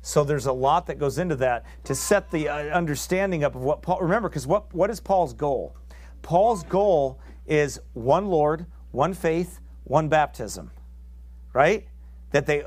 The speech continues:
that, that, that local church would be one in all agreement, in one accord, right? He, he, in the book of Acts, what, one accord, one accord, one accord, one accord, right?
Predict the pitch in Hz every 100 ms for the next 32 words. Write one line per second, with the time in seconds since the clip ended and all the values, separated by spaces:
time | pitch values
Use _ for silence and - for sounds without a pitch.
0 | - 151 160 160 156 160 - 139 160 185
1 | 196 175 160 180 180 147 143 123 170 190
2 | 139 127 139 175 190 131 175 202 139 139
3 | 147 135 160 151 - 160 90 67 - -
4 | - - - - 135 156 147 143 139 165
5 | 160 160 165 156 151 135 120 143 131 135
6 | 139 127 113 98 139 131 117 107 110 139
7 | - 120 113 135 131 120 87 - - -
8 | - - - 147 180 -